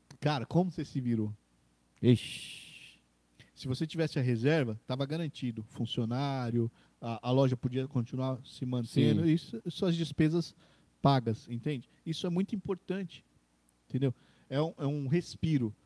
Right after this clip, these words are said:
Speaker 1: Você sa-, você, a, além, porque na hora da doença, cara, além de você tá doente, você ainda tem que se programar com pagamentos que você tem que fazer. É, isso aí te, te mata aos poucos, né? Eu sempre falo,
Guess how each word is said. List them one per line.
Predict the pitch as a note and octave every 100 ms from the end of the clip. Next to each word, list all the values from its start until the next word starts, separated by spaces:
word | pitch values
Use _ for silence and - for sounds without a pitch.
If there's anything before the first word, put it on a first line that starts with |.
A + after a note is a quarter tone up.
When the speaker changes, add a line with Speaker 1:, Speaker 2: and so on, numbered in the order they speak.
| _ _ -
Speaker 1:
Você | A#2
sa-, | A#2+ - F3+ F3+
você, | C#3+ C#3 D3 - - _ -
a, | C#3 - C#3+
além, | F3+ A#3+ D#3
porque | F#3+ B3
na | A3+ G#3+
hora | A#3+ G#3
da | F3+
doença, | D3+ F3 G3 D3
cara, | C3+ C3
além | C#3+ F#3+
de | G#3
você | F#3 F3+
tá | F3
doente, | D#3+ C#3+ E3 D#3+ - - _ -
você | B2 E3
ainda | E3 D3+
tem | E3+
que | -
se |
programar | F3 E3 D#3+ D3 D3
com | D#3+ C#3+
pagamentos | D3+ D#3 C3 D3+ D#3 -
que | C#3
você | B2 -
tem | D3
que | -
fazer. | B2+ A2 A2+ C#3+ A#2 - _ _ _ -
É, | C3+
isso | B2+ D3+
aí | D3+
te, | - F#3+ E3+ D#3+
te | -
mata | D#3+ F3 G3
aos | G#3 -
poucos, | - D3+ - A#2
né? | C3 - _ _ _ _ -
Eu | A#2
sempre | - C#3+ -
falo, | C3